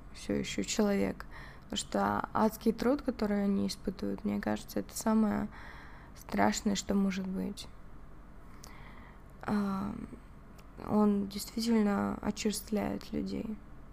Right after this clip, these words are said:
Также была тема о настоящем благородстве. Мне понравилась идея, что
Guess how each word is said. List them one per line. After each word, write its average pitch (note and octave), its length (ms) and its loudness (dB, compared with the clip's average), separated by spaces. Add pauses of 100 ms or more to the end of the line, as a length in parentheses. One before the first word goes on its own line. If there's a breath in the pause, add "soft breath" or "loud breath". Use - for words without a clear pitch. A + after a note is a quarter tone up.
(2250 loud breath)
Также A#3 340 6
была A3 260 8
тема A3+ 380 8
о G#3 40 8
настоящем G#3+ 760 4
благородстве. G3+ 920 2 (1300 loud breath)
Мне A3 800 6 (360)
понравилась A3+ 580 10
идея, A3+ 300 6
что G#3 520 0